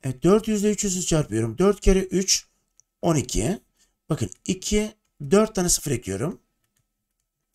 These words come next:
Yüz yirmi bin oldu. On üç ile beşi çarpıyorum. Altmış beş. Bir, iki, üç de sıfır ekliyorum.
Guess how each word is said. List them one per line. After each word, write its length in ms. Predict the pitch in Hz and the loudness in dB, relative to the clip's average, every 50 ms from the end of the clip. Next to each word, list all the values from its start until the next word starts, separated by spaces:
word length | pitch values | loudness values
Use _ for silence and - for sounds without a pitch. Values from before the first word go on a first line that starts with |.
| _ _ _ _ _ _ _ _ _ _ - _ _ _ _ _ - | _ _ _ _ _ _ _ _ _ _ -20 _ _ _ _ _ -6
Yüz 280 | 151 170 190 190 160 156 | 0 2 2 2 2 4
yirmi 300 | 180 180 165 160 135 110 | 4 4 6 6 4 2
bin 60 | 107 | 2
oldu. 480 | 98 98 92 87 73 104 156 226 277 277 _ _ _ _ _ _ _ _ _ _ _ _ _ _ _ - | 2 0 -2 -2 -4 -4 -6 -6 -6 -10 _ _ _ _ _ _ _ _ _ _ _ _ _ _ _ -4
On 160 | - 202 233 | -2 -2 0
üç 220 | 240 - - - 214 | 0 0 0 2 2
ile 80 | 196 | 2
beşi 240 | 196 208 196 - - | 2 4 2 2 2
çarpıyorum. 600 | - 151 143 127 - 95 104 113 147 208 233 - _ _ _ _ _ _ _ _ _ _ _ | 2 0 2 2 0 0 0 -2 -2 -4 -4 -8 _ _ _ _ _ _ _ _ _ _ _
Altmış 600 | - 190 190 170 - - 92 92 - - - - | -4 -2 -2 -2 -2 -6 -6 -4 -4 -4 -4 -4
beş. 460 | 160 160 151 165 175 - - - - _ _ _ _ _ _ _ _ _ - | -4 -2 -2 0 0 0 -2 -2 -6 _ _ _ _ _ _ _ _ _ -12
Bir, 460 | 147 160 196 208 208 208 - - _ _ _ _ - | -4 -2 0 0 0 0 -2 -8 _ _ _ _ -8
iki, 340 | 185 180 185 - 180 - - | -8 -8 -2 -2 -2 -2 -2
üç 220 | 220 208 - - - | -4 0 0 0 0
de 60 | 160 | 0
sıfır 260 | 143 - - - 139 | -4 -4 -6 -4 -4
ekliyorum. 540 | 123 113 - 98 98 101 120 156 220 254 _ | -6 -6 -4 -6 -6 -4 -4 -4 -6 -6 _